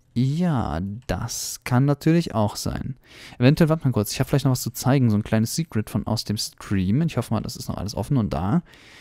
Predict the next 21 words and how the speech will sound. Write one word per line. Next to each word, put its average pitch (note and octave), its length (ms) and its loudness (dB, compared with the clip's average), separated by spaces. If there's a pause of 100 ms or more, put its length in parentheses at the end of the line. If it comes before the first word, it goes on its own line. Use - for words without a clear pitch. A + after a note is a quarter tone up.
(140)
Wenn C3 140 0
ich B2+ 80 -4
mal C3+ 100 4
hier C3 120 4
so B2 120 0
durchgehe, D3+ 1300 2 (540)
ja, G#2+ 920 0 (800)
dann A#2+ 80 0
hier B2 100 6
so A#2+ 120 2
nach A2 240 0
oben, C#3 680 4 (560)
dann A#2 240 0
haben D#3 280 2
wir C3 180 4
vorne F3 420 2
eine A2 260 0
Stelle, B2+ 520 2
wo C3 160 2
wir C#3+ 160 0
auf - 420 -2